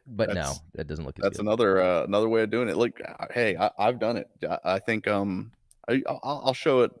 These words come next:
Speaker 2: a little bit later when we get into, uh, the talk about gun plus storage, because
Speaker 1: Yeah.
Speaker 2: speaking of Gunpla in storage, I used the model number of the decal as a unit number on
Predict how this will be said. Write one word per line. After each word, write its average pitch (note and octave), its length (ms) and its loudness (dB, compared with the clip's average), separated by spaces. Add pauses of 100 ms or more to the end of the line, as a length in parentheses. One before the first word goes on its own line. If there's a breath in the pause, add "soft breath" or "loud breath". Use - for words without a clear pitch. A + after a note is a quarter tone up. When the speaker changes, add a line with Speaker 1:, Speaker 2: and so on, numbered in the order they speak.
Speaker 2:
a F#2+ 60 0
little A2 180 0
bit F#2 140 0
later G2 240 2
when F#2 120 -4
we F#2 100 -4
get G2 140 -2
into, F2+ 400 -4
uh, D2 60 -4
the C#2 100 -10
talk G#2 240 -2
about - 240 -6
gun G2+ 200 -2
plus - 220 -6
storage, F#2 480 -2
because D2+ 280 -6
Speaker 1:
Yeah. - 80 -6
Speaker 2:
speaking F#2 300 -4
of D#2+ 100 -6 (160)
Gunpla G2 380 4
in E2 100 -4
storage, G2+ 540 -4 (500 loud breath)
I G#2+ 120 2
used G#2 640 -2 (280)
the G#2+ 200 -4
model G2 420 2
number F#2+ 520 0
of G2 220 -2
the G#2 80 -4
decal G2 680 -4 (180)
as G2 440 0
a F2+ 120 -4
unit F#2 380 -6
number F2 460 -4
on E2+ 420 -8